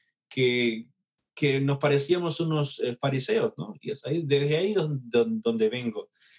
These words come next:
Eh, gracias a Dios ha evolucionado, desde que yo nací hasta ahora, eh, ha evolucionado mucho para bien.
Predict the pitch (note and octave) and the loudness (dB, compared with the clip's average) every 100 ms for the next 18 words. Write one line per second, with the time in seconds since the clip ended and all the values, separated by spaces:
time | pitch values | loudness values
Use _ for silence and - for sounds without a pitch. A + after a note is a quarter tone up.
0 | _ - A2 A#2+ D#3+ F#3+ G3+ D3+ C#3 F3 | _ -6 -2 2 2 2 0 0 0 -2
1 | G3 - C3+ D3+ D3+ C3+ B2+ B2 A2+ D3+ | -4 -2 0 2 2 0 0 0 0 0
2 | F#3 G2+ B2+ _ _ _ - - G#2 A2 | -2 -4 -8 _ _ _ -16 -6 -4 -4
3 | - A2+ A#2+ B2 - D3+ B2+ A#2+ A#2 B2 | -4 -2 -2 -2 -2 0 0 -2 0 2
4 | D3 C#3+ _ _ _ - G#2+ A2 C#3+ C#3+ | 2 -2 _ _ _ -6 0 2 2 2
5 | C3 B2+ - A#2 C#3 C#3+ C3 D3 D#3 B2+ | 0 0 0 0 2 0 0 0 0 2
6 | G#2+ G2+ G2+ E3+ B2 | 0 0 -2 -4 -4